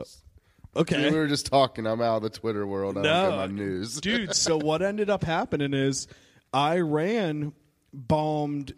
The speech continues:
Speaker 1: an airport where supposedly they thought that's where U S troops normally are stationed. And they bombed an airport. Thankfully, no U S people were
Speaker 2: We
Speaker 1: there.
Speaker 2: weren't there.
Speaker 1: We weren't there. But they, they, uh, they kinda, they tried to bomb the airport.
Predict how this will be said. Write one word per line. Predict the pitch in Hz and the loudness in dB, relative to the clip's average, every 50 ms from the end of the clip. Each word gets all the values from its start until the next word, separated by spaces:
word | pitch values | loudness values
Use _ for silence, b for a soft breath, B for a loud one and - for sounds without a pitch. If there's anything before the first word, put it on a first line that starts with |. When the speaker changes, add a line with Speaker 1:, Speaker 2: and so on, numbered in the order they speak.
| - | -8
Speaker 1:
an | 139 139 131 - | -8 -8 -8 -6
airport | - 131 156 190 214 - - - 131 123 123 127 - _ _ | -4 -2 0 0 -2 -2 -4 -4 -4 -4 -6 -6 -10 _ _
where | - 131 - 139 139 139 | -6 -2 -2 0 0 -2
supposedly | - - 143 - - 165 156 170 170 147 156 139 131 143 147 143 | -2 -4 -4 -2 0 0 2 2 0 -2 -4 -4 -2 0 0 0
they | 139 143 143 147 | 0 0 0 -2
thought | 143 - 156 147 143 139 135 131 - b b b b b b b b b b - | 0 0 0 0 2 0 -2 -4 -8 b b b b b b b b b b -2
that's | 160 156 156 160 - - | 0 0 0 0 -2 -2
where | - 170 170 165 | 0 2 2 0
U | 160 147 143 151 147 143 | 0 -2 -2 -2 0 0
S | 147 139 - | 0 0 -2
troops | - - - - 175 180 - - - | -2 -4 -2 -2 -2 -2 -2 -4 -6
normally | 143 143 139 135 135 131 131 127 | -4 -2 -2 -2 -2 -2 -2 -2
are | 123 123 | -2 -4
stationed. | 117 - - 143 147 165 156 - - 131 104 98 101 - - - _ _ _ _ _ _ _ _ _ - | -4 -4 -2 0 0 0 0 -2 -4 -6 -8 -10 -12 -16 -20 -20 _ _ _ _ _ _ _ _ _ -12
And | 156 139 | -8 -6
they | 139 135 | -6 -6
bombed | 135 117 120 139 147 151 156 156 143 | -6 -4 -4 -4 -4 -4 -4 -6 -6
an | 147 135 143 | -4 -2 0
airport. | 151 170 180 180 - 147 139 135 - - - | 0 0 0 0 0 0 -2 -2 -4 -6 -4
Thankfully, | - 156 160 165 165 - - 139 135 131 | -4 -4 -2 -4 -6 -8 -4 -4 -4 -4
no | 127 127 131 | -2 -2 -2
U | 135 139 135 135 135 | -2 -2 -2 -4 -4
S | 131 131 - | -6 -6 -6
people | - - 139 131 - 120 | -4 -4 -4 -2 -4 -6
were | 117 117 110 | -6 -6 -4
Speaker 2:
We | 110 113 | -2 -2
Speaker 1:
there. | 131 151 | 0 2
Speaker 2:
weren't | 170 - 110 101 98 | 2 2 0 0 -2
there. | 104 104 107 110 113 113 120 113 110 | -2 -2 -2 -2 -2 -4 -6 -8 -6
Speaker 1:
We | 120 131 139 | -4 -2 0
weren't | 143 147 147 139 139 | 0 -2 -4 -6 -6
there. | 131 147 165 170 156 135 123 117 b b b b b b - | -2 -2 0 0 0 -2 -4 -6 b b b b b b -10
But | 135 131 - | -10 -6 -4
they, | 151 151 147 147 143 143 139 131 - - - - | -2 -2 0 0 -2 -2 -4 -6 -10 -16 -18 -10
they, | 120 139 143 143 139 | -4 -2 -2 -2 -2
uh, | 135 123 120 113 110 107 95 - _ _ - - _ - - | -4 -6 -6 -8 -10 -12 -14 -18 _ _ -20 -20 _ -16 -14
they | - 123 | -12 -12
kinda, | - - 147 135 127 110 101 | -8 -8 -8 -8 -8 -10 -12
they | 123 120 113 - | -12 -14 -14 -14
tried | - - - 127 120 117 | -12 -8 -6 -6 -6 -6
to | 117 120 | -4 -4
bomb | 127 131 135 139 | -2 -2 -2 -2
the | 143 147 | -2 -2
airport. | 175 220 302 - - 139 110 107 - | -2 -4 -4 -4 -4 -4 -4 -8 -14